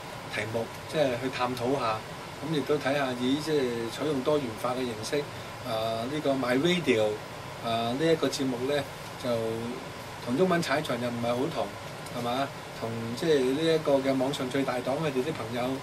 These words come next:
嗰啲嘅節目係有啲唔同。噉呢啲專題探討呢，即係希望可以較為深入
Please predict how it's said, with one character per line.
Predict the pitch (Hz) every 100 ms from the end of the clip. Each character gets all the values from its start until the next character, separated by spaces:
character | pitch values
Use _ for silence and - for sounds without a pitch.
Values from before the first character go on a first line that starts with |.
| - - -
嗰 | 151
啲 | 170
嘅 | 143
節 | 139
目 | 127 117 - - -
係 | 123
有 | 127
啲 | 147 151
唔 | 107
同。 | 101 98 120
噉 | 160
呢 |
啲 | 165 165
專 | 175 160
題 | - -
探 | 131 131
討 | 120 131
呢， | 143 - - - 170
即 |
係 | 156
希 | 165 143
望 | 131
可 |
以 | 156
較 | 139 131
為 | 117
深 | 104 160
入 | 160